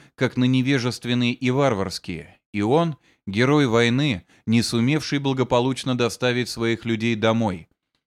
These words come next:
Одиссей наблюдает за безжалостным уничтожением не только женихов Пенелопы,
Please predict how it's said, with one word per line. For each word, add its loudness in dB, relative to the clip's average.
Одиссей -2
наблюдает 2
за -2
безжалостным -2
уничтожением -2
не 0
только -2
женихов -2
Пенелопы, -2